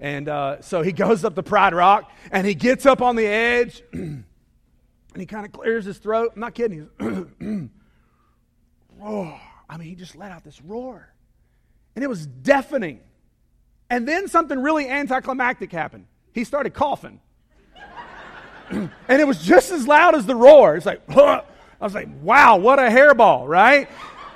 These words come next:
And it really just kind of lowered the whole thing, you know? But so I just take the first half. I mean, it was intimidating. I am sure all over the zoo they ho-, they, they heard this giant roar. But you know what?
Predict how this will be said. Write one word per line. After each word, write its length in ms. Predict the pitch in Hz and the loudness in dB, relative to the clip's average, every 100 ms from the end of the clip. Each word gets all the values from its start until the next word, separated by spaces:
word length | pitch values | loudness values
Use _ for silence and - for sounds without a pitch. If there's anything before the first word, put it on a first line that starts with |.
| - | -2
And 100 | 254 | 2
it 60 | |
really 480 | 247 254 302 349 349 | 2 2 4 4 4
just 200 | 277 277 | 2 -2
kind 300 | - 277 285 | 4 6 6
of 100 | 240 | 4
lowered 520 | 190 196 262 294 254 | 2 4 6 8 6
the 120 | 214 202 | 6 6
whole 460 | 240 262 254 233 | 8 10 10 6
thing, 420 | - 233 254 220 | 2 -2 0 -2
you 120 | 170 220 | -4 2
know? 260 | 247 247 | 4 4
But 160 | 233 214 | 2 -4
so 100 | 247 | -4
I 100 | 262 | -2
just 200 | 302 - | -4 -6
take 160 | 233 | -8
the 80 | 190 | -8
first 360 | - 196 185 - | -4 -2 -2 -2
half. 260 | 160 139 - - 226 | -2 -2 -8 -10 0
I 100 | 247 | 2
mean, 120 | 247 | 2
it 120 | 302 | -2
was 140 | 311 214 | -2 -4
intimidating. 800 | 208 - 302 311 254 202 175 170 | -8 -6 -4 -2 0 0 -4 -6
I 180 | 277 320 | -4 -2
am 100 | 240 | -4
sure 360 | - 294 285 | -6 -4 -2
all 280 | 247 285 294 | 0 4 6
over 200 | 302 285 | 6 2
the 140 | 262 233 | -6 -8
zoo 300 | 214 277 226 | -6 -6 -2
they 160 | 262 | -2
ho-, 360 | 247 202 247 254 | -2 -4 -4 -4
they, 180 | 214 254 | -4 -6
they 240 | 220 254 | -4 -4
heard 420 | 254 226 262 208 - - - | -4 0 2 2 -4 -14 -12
this 180 | 226 | -10
giant 720 | 156 143 175 277 302 339 330 269 | -12 -14 -4 0 0 -2 -6 -6
roar. 580 | 277 294 294 226 110 - _ _ _ _ _ _ _ _ _ _ _ _ _ | -2 4 6 4 0 -12 _ _ _ _ _ _ _ _ _ _ _ _ _
But 140 | 202 285 | -12 -6
you 60 | |
know 200 | 285 302 | 2 4
what? 420 | 302 311 330 226 | 6 4 0 -6